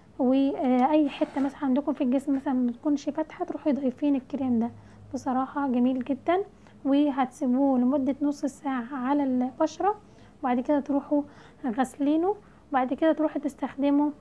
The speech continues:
منشفين ج-، وشكم كويس، وبعد كده تروحوا مستخدمين الكريمات المرطبه بتاعتكم، تمام؟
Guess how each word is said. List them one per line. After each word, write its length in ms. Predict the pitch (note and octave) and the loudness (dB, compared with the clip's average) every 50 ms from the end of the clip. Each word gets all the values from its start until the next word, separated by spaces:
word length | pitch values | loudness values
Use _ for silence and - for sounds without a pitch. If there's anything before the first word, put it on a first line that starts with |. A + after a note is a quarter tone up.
| - - | -8 -2
منشفين 640 | C4+ B3 B3 B3+ B3 B3 - - - D#4 D4+ C#4+ C4 | 0 2 2 2 0 -2 -8 -6 -2 0 0 2 2
ج-، 220 | C#4 C4+ B3+ B3 | 2 2 2 2
وشكم 500 | A#3+ A#3+ B3 - - - C#4 - D4 C4+ | 2 0 -2 -4 -6 -6 -4 -2 -2 -2
كويس، 380 | B3 - D4 D#4 F#4 F4 - D4+ | 0 0 0 2 2 0 0 -2
وبعد 120 | C#4 C4 | -2 -2
كده 180 | B3+ - D4 D4 | 0 0 -2 0
تروحوا 180 | D4 D4 D#4 | 0 0 0
مستخدمين 640 | C#4 - - D#4 - - B3+ C4+ C4 C4 C#4 D4 C#4 | -2 -2 -4 -6 -6 -4 -2 0 0 2 2 0 0
الكريمات 640 | B3 - - - C4+ C4 C4+ B3+ B3+ C4 C#4+ C#4+ - | -2 -4 -6 -6 -4 -2 0 0 0 -2 -2 -2 -4
المرطبه 720 | C4+ C4 B3+ A#3+ A#3 A#3+ B3 B3+ A#3+ A#3+ - D4+ C4+ C#4+ | -2 -2 0 0 0 2 0 0 -2 -4 -4 -4 -4 -4
بتاعتكم، 460 | C4+ - - C4+ A#3+ A#3 - - - - - - - - - - - - - | -4 -6 -6 -8 -8 -10 -12 -16 -20 -20 -20 -20 -20 -20 -20 -20 -16 -8 -6
تمام؟ 260 | C4 B3+ C#4 D#4+ | -4 -2 -2 -4